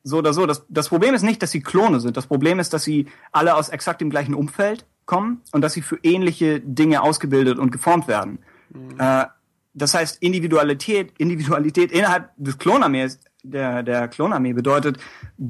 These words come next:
Speaker 1: dieser Klon hier kämpft gerne in vorderster Front. Dieser Klon hier achtet mehr auf Angreifer von links als von rechts. Und das heißt, ja, die Klone sind alle unterschiedlich, aber nicht auf eine interessante Art und nicht,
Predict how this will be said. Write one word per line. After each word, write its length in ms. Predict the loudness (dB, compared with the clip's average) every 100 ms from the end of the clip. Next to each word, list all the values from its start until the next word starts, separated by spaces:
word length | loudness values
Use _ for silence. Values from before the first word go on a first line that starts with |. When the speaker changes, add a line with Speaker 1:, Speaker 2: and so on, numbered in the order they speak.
| -12 _ 0
Speaker 1:
dieser 280 | 2 4 0
Klon 360 | 0 0 2
hier 200 | 2 0
kämpft 360 | -2 -4 -4 -2
gerne 280 | 0 2 0
in 120 | -4
vorderster 420 | -2 -2 -2 -6
Front. 340 | 0 2 2 -2 _ _ _ _ -2
Dieser 280 | 2 2 0
Klon 380 | 0 2 4
hier 400 | 4 2 0 0
achtet 340 | 0 0 0 -2
mehr 260 | 0 2
auf 140 | 2 0
Angreifer 460 | -2 0 0 0
von 220 | -4 -2 0
links 360 | 0 0 -2
als 220 | -2 -2
von 160 | 0 0
rechts. 400 | 0 -2 -8 -18 -20 -20 -10 0
Und 100 | 0
das 160 | 2
heißt, 260 | 0 0 -2
ja, 300 | 2 4 4
die 120 | 0
Klone 340 | -4 0 2 2
sind 280 | 2 2 2
alle 180 | 2
unterschiedlich, 680 | 0 -2 -2 -2 -2 -4 -6 _ _ _ _ _ _
aber 180 | 0 2
nicht 300 | 2 -2 -8 _ _ _
auf 220 | 0 0
eine 80 | 0
interessante 520 | -2 -2 -2 -2 0
Art 280 | 4 4 2
und 120 | 0
nicht, 240 | -2 -4